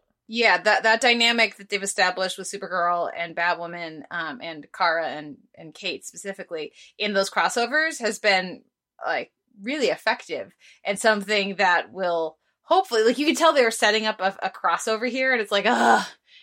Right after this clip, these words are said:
in their finale, I wanna see the crossover that now, maybe next year with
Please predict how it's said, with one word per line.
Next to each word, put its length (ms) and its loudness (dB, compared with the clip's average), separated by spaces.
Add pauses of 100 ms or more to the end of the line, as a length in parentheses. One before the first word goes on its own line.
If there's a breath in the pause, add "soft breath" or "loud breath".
(100)
in 60 -10
their 100 0
finale, 540 2 (280 loud breath)
I 140 -8
wanna 340 2
see 280 -4
the 120 2
crossover 840 2
that 180 -4
now, 400 -2 (1000)
maybe 260 -6
next 280 -12
year 400 -8
with 300 -14